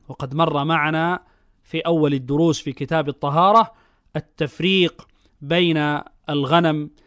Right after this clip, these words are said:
فمن أكل لحم الغنم لا يجب عليه الوضوء، ومن أكل لحم الإبل يجب عليه الوضوء، فإن لحم الإبل ينقض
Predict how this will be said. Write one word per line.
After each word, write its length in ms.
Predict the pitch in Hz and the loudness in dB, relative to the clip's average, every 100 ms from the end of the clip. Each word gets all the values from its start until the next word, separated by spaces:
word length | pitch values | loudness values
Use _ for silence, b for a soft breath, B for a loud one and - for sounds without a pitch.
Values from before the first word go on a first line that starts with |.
| _ | _
فمن 400 | - 143 143 147 | -10 -6 -6 -4
أكل 380 | 175 - 151 147 | -6 -2 -2 -2
لحم 240 | 160 156 | -2 -4
الغنم 520 | 151 143 165 156 147 147 - | -4 2 2 2 -2 -6 -6
لا 280 | 151 180 170 | 0 2 2
يجب 280 | 147 151 | 0 -2
عليه 340 | 147 139 160 147 | -2 0 0 -2
الوضوء، 520 | 139 143 156 185 131 _ _ _ _ - | 0 0 4 4 2 _ _ _ _ -4
ومن 360 | 143 147 143 | -2 -2 -4
أكل 380 | 170 - 151 143 | -4 -4 -2 -2
لحم 240 | 156 - | -4 -4
الإبل 520 | 143 139 196 233 254 247 - | -6 0 4 4 4 -2 -2
يجب 340 | 160 151 143 | -2 0 -2
عليه 680 | 139 135 156 156 139 143 143 - _ 156 | 0 2 2 0 0 -2 -4 -10 _ -4
الوضوء، 720 | 156 143 139 151 208 240 - | -2 -2 0 4 4 4 -2
فإن 440 | 165 160 156 151 | -8 -4 -4 -2
لحم 280 | 156 - 151 | -4 -4 -6
الإبل 400 | 143 165 156 147 | -6 -4 -2 0
ينقض 640 | 165 165 156 143 147 143 | 0 0 -2 0 0 0